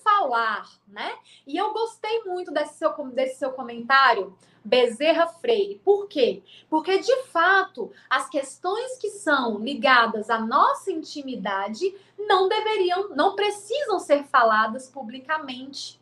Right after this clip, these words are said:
né? Mas, infelizmente, nós, quando crianças, a gente não aprendeu a respeitar isso, os limites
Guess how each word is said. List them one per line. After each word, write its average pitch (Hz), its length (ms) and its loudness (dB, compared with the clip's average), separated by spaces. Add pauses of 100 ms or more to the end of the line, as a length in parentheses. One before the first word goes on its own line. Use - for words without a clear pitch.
né? 220 320 -6 (220)
Mas, 262 320 2
infelizmente, 294 1120 -4 (140)
nós, 320 760 4 (180)
quando 277 360 -12
crianças, 285 960 -4 (180)
a 254 120 4
gente 277 300 -8
não 311 400 -4
aprendeu 349 480 -2
a 294 60 2
respeitar 294 760 -4
isso, - 400 -18
os 254 180 -18
limites 294 840 -12